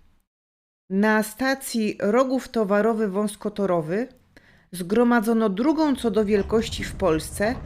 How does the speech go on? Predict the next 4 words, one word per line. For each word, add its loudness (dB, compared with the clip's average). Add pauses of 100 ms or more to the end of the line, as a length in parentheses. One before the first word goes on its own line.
(340)
kolekcję 4
zabytkowego 0
taboru 2
wąskotorowego. -2